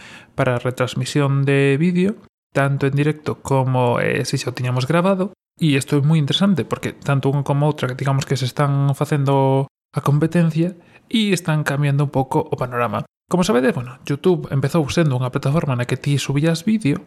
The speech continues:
e estáse transformando pouco a pouco nunha plataforma para poder facer directos.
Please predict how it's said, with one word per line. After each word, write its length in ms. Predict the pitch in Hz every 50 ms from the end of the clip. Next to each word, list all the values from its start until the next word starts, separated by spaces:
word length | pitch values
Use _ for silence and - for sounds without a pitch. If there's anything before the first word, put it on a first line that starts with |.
| - _ _
e 160 | - 143 135
estáse 320 | - - - 143 143 147
transformando 560 | 151 147 135 - 147 143 151 147 147 147 139
pouco 160 | 147 139 - 147
a 60 | -
pouco 240 | 175 160 165 139 131
nunha 160 | 135 135 131
plataforma 480 | - - 139 135 - - 147 131 120 -
para 160 | 123 123 -
poder 320 | 123 123 131 131 131 135
facer 480 | - - 131 - - 143 139 139 143 139
directos. 560 | - 147 180 180 175 - - - 196 - -